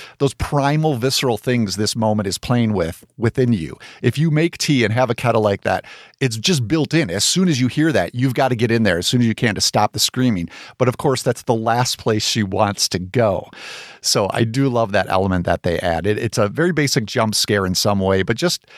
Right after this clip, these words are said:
effective in the way so many of them are in the, in the Paranormal Activity films. These cameras are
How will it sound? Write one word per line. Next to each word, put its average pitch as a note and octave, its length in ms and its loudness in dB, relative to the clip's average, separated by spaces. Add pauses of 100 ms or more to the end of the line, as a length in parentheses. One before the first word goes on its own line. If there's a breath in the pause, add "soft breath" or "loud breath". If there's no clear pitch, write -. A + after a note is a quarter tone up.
(300 loud breath)
effective D3+ 480 -2
in D3 60 2
the C3+ 80 2
way B2 160 2
so B2+ 320 2
many A#2+ 260 2
of G2+ 140 0
them G2 160 2
are G#2 260 2
in G#2+ 240 2
the, G2+ 240 2
in A#2 80 0
the A2 60 2
Paranormal G#2+ 600 2
Activity E3+ 360 -2
films. D#2 260 -6
These B2 160 0
cameras E3+ 400 0
are B2 120 0